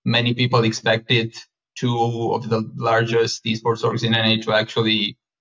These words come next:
disband, to essentially stop their operations. And I'm wondering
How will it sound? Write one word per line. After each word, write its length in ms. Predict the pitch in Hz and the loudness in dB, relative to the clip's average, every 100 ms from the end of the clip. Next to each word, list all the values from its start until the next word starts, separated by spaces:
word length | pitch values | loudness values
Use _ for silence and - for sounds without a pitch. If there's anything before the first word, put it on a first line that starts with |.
| _ | _
disband, 520 | 127 117 110 110 143 175 _ _ _ _ _ _ _ | -4 -4 2 4 2 -2 _ _ _ _ _ _ _
to 200 | - 107 | -6 -4
essentially 460 | 110 117 113 110 113 | -6 -4 -4 0 -2
stop 220 | 110 113 | 0 -2
their 160 | 117 110 | 0 -2
operations. 720 | 110 113 117 127 110 127 - _ _ _ _ _ _ _ - | -2 0 2 2 -2 -4 -8 _ _ _ _ _ _ _ 0
And 120 | 135 | 4
I'm 120 | 127 | 6
wondering 680 | 127 131 131 123 123 123 127 | 8 6 6 6 8 6 4